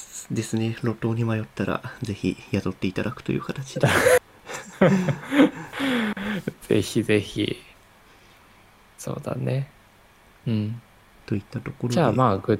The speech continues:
Speaker 2: ドアンドニュー、こんなところかな。
Speaker 1: そうですね。ノーツに行きますか。
Speaker 2: うん。
Speaker 1: で、最初のノーツが、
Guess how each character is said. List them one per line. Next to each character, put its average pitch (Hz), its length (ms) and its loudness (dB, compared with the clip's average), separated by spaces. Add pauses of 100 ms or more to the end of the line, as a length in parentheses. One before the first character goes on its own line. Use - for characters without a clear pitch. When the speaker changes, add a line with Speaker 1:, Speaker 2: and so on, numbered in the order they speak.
Speaker 2:
ド 131 120 8
ア 143 60 8
ン 143 60 4
ド 147 120 6
ニ 151 160 6
ュ 107 40 8
ー、 - 20 0
こ - 180 -4
ん 101 80 0
な 104 100 2
と 113 120 0
こ 131 140 0
ろ 147 100 2
か 101 160 0
な。 135 340 0 (540)
Speaker 1:
そ 143 80 0
う 110 100 -2
で - 120 -8
す - 100 -10
ね。 110 140 -2
ノ 110 240 -2
ー - 20 -18
ツ - 160 -4
に 107 320 0
行 127 60 -4
き - 140 -6
ま 104 140 -2
す - 140 -14
か。 - 280 -8 (720)
Speaker 2:
う 147 60 2
ん。 131 480 2 (680)
Speaker 1:
で、 139 400 -2
最 123 280 -4
初 127 180 -2
の 123 120 -2
ノ 123 260 -2
ー - 20 -
ツ - 200 -6
が、 131 280 0